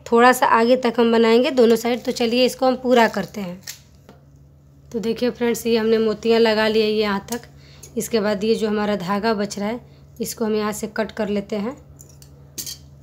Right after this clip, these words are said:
देखिए, हमने ये इसको कट कर लिया है। तो फ्रेंड्स, ये हमारा माला बन के रेडी है। जैसा कि आप देख सकते हैं,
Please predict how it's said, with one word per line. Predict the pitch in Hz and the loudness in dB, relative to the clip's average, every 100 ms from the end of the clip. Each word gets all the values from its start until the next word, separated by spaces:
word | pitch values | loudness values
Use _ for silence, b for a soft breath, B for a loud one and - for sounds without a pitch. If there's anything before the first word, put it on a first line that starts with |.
| - - - - 208 | -20 -20 -20 -16 -10
देखिए, | 202 233 | -6 -4
हमने | 214 220 | -2 0
ये | 214 | -2
इसको | 208 214 | -4 -8
कट | 214 208 | -6 -8
कर | 226 202 | -4 -2
लिया | 208 202 196 | -2 -2 -4
है। | 294 - - - - - - - - - - - - - - - - - - - - - - - - - - - - - - - - - _ - _ - - - - | -8 -12 -20 -20 -20 -20 -20 -20 -20 -20 -20 -20 -20 -20 -20 -20 -20 -20 -20 -20 -20 -20 -20 -20 -20 -20 -20 -20 -20 -20 -20 -20 -20 -20 _ -20 _ -20 -18 -16 -10
तो | 247 | -8
फ्रेंड्स, | 233 240 247 247 | -6 -4 -4 -2
ये | 247 240 | -2 0
हमारा | 240 226 233 | 0 0 0
माला | 226 220 240 | 0 0 0
बन | 226 226 | 0 -2
के | 240 | 0
रेडी | 214 208 226 233 | 0 2 0 0
है। | 208 240 | -2 -4
जैसा | 214 208 226 | -6 -4 -4
कि | 220 214 | -2 -4
आप | 180 | -2
देख | 220 220 | -2 -2
सकते | 226 214 226 | -4 -6 -6
हैं, | 202 | -4